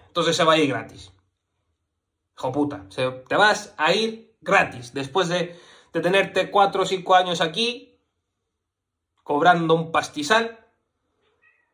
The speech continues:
te vas a ir gratis. No nos vas a dejar nada de dinerillo.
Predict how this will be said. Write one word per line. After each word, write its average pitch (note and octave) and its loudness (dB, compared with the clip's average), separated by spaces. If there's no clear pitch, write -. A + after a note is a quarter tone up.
te E3 -4
vas E3+ 2
a F#3 -4
ir D3+ 0
gratis. C3+ -2
No D#3 -2
nos D#3+ 4
vas D#3+ 2
a D#3 -4
dejar D3+ -2
nada D3 0
de C#3+ -2
dinerillo. B2 -8